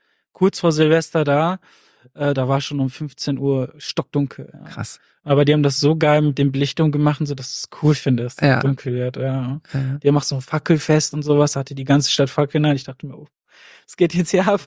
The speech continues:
Speaker 1: <laughs> Ein bisschen Angst erst, hab ich auch eine Fackel in die Hand bekommen, da hab ich direkt mitgemacht. Das war so irgendwie so eine Art Wikingerfest und die ganze Stadt war draußen mit Fackeln, das ist echt geil.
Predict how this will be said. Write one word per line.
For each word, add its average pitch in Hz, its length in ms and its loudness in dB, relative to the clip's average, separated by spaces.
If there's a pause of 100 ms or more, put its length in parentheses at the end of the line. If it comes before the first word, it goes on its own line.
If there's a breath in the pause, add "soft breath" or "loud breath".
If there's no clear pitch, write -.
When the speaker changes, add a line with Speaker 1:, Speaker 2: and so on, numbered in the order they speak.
(380 loud breath)
Speaker 1:
<laughs> 196 340 0 (560 loud breath)
Ein 185 40 -14
bisschen 190 240 -6
Angst 208 240 -2
erst, 196 340 2
hab 202 160 2
ich 139 80 4
auch 190 60 4
eine 202 120 2
Fackel 196 280 0
in 196 60 0
die 196 60 0
Hand 196 100 -4
bekommen, 190 260 -2
da 165 80 0
hab 156 60 -2
ich 147 80 -6
direkt 143 180 -8
mitgemacht. 165 580 -4
Das 170 140 0
war 151 80 0
so 151 120 4
irgendwie 156 200 -4
so 151 80 -2
eine 143 160 -4
Art 147 200 -6
Wikingerfest 165 680 0
und 139 60 0
die 135 120 -6
ganze 170 360 0
Stadt - 280 -2
war 143 80 0
draußen 143 380 0
mit 135 80 -10
Fackeln, 135 380 -16
das 135 180 -16
ist - 80 -20
echt 156 240 -20
geil. 139 320 -14